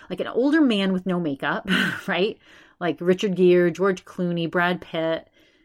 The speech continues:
you know, all these older guys, Leonardo DiCaprio, like, they're older. They're in their forties, fifties, right? Sixties.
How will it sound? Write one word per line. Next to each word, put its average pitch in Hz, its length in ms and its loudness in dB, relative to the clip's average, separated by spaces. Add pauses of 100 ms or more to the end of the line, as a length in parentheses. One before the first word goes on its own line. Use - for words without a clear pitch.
(120)
you 180 100 -4
know, - 80 -2
all 196 180 -4
these 196 240 0
older 175 300 0
guys, 156 480 0
Leonardo 185 560 2
DiCaprio, 165 880 -4
like, 139 240 -10 (340)
they're 214 160 0
older. 277 440 2
They're 151 160 0
in 185 120 0
their 220 140 -2
forties, 262 440 -4
fifties, 139 520 -4
right? 175 280 -2
Sixties. - 680 -6